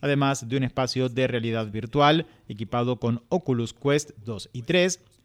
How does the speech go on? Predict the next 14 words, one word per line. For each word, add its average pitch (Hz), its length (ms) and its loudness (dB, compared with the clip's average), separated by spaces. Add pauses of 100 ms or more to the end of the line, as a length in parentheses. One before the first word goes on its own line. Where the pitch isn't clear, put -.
(340)
También 131 280 0
se 131 80 -2
habilitará 131 440 2
una 135 260 2
amplia 120 280 -2
ludoteca, 139 680 2
juegos 113 500 -4
de 113 80 -6
mesa 104 260 -6
gigantes, 151 680 0 (260)
talleres 113 340 -4
infantiles, 151 760 0
actividades 123 760 -2
Nerf, 151 360 2